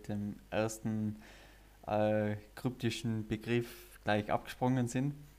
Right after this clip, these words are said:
Danke fürs Zuschauen und ihr könnt uns auch gerne in den Kommentaren oder auf Social Media wissen lassen, über was wir vielleicht sonst so reden sollten. Und ja, danke fürs Zuschauen, danke an euch zwei und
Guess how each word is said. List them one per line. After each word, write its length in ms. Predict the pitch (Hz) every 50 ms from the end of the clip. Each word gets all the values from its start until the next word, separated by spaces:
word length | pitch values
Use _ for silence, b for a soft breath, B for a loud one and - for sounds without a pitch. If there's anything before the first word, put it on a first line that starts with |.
| - -
Danke 240 | - 120 123 120 120
fürs 220 | 127 117 117 -
Zuschauen 640 | - 143 147 147 - - 123 123 127 127 127 127 -
und 680 | - - 107 107 107 107 107 107 107 107 - - - -
ihr 100 | 110 107
könnt 320 | - 135 123 117 - -
uns 280 | 123 117 113 113 - -
auch 260 | - 101 98 - -
gerne 280 | - 101 107 107 107 104
in 60 | 101
den 60 | 98
Kommentaren 640 | - - - 104 98 - 104 104 104 107 110 110 107
oder 160 | 104 104 101
auf 80 | 98 -
Social 260 | - 110 104 104 104
Media 280 | 104 107 107 107 104 107
wissen 280 | 117 113 - - -
lassen, 300 | 104 104 104 - - 104
über 120 | 101 98 95
was 200 | 101 101 - -
wir 80 | 95
vielleicht 360 | - - - - - - - -
sonst 280 | 143 143 147 147 147
so 80 | - 123
reden 260 | 120 117 117 117 113
sollten. 460 | 117 117 113 113 110 - 117 113 117 - B B B B B B B B B B B B B B B B B B -
Und 600 | - 101 104 101 101 101 101 101 101 101 - -
ja, 180 | 160 117 - - - -
danke 260 | - 104 107 - -
fürs 180 | 107 113 - -
Zuschauen, 520 | - 156 160 160 - 156 139 143 143 139 -
danke 300 | 107 107 107 107 - 107
an 80 | 104
euch 220 | 107 117 120 - -
zwei 400 | - - 110 107 107 107 107 -
und 460 | - 98 98 98 98 98 95 - -